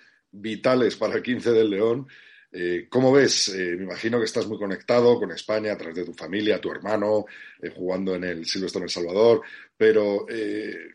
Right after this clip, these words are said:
¿cómo ves? ¿Has hablado con Santi? Eh, ¿te ha dicho que quiere contar contigo en todos los partidos?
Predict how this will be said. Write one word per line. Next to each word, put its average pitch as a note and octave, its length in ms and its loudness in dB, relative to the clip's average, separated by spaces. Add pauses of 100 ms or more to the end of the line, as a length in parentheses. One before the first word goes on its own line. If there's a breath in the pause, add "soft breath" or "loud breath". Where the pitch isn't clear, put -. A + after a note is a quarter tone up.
(100)
¿cómo C#3+ 240 2
ves? C#3 440 4
¿Has A#2 180 0
hablado B2+ 280 4
con A2+ 140 -2
Santi? D3 600 2
Eh, F#2+ 540 -4
¿te A#2 80 -2
ha A2 40 0
dicho A#2 260 -4
que G2+ 100 -8
quiere A2+ 180 -2
contar G#2+ 280 -2
contigo G#2+ 420 -4
en F#2+ 80 -6
todos G#2+ 160 -2
los G2 100 -6
partidos? C#3 600 0